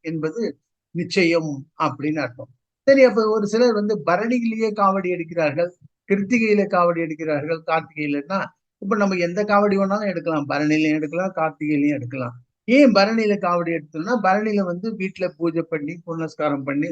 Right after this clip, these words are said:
சாப்பாடுலாம் சாப்பிட்டுட்டு, அப்புறம் கிளம்பி வந்து இங்க உட்கார்ந்து க-, ஏன்னா பரணியிலேயே சாப்பிட்டுருவாங்க. பரணியில சாப்பிட்டுட்டு கிருத்திகை முழுக்க விரதம் இருப்பார்கள். கிருத்திகை முழுதும் விரக்க-, விரதம் இருக்கிறதுனால, பரணியில சாப்பாடு சாப்பிட்டுட்டு,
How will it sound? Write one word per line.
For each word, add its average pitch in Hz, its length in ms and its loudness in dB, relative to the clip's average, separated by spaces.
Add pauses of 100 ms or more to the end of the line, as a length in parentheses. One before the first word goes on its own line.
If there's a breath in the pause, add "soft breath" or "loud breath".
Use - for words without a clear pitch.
சாப்பாடுலாம் 151 540 0
சாப்பிட்டுட்டு, 147 460 -4
அப்புறம் 165 380 -2
கிளம்பி 147 400 -2
வந்து 156 420 -4 (520 soft breath)
இங்க 151 160 2
உட்கார்ந்து 156 600 2
க-, 190 160 -4 (100)
ஏன்னா 175 280 2
பரணியிலேயே 185 520 2
சாப்பிட்டுருவாங்க. 135 520 -2 (480)
பரணியில 202 400 2
சாப்பிட்டுட்டு 160 460 0 (100)
கிருத்திகை 208 500 0
முழுக்க 202 400 2
விரதம் 185 400 0
இருப்பார்கள். 120 540 -4 (180)
கிருத்திகை 185 480 -2
முழுதும் 190 380 0
விரக்க-, 175 420 -2
விரதம் 156 340 -2
இருக்கிறதுனால, 123 600 -6 (680)
பரணியில 202 580 2
சாப்பாடு 151 600 0
சாப்பிட்டுட்டு, 127 480 -4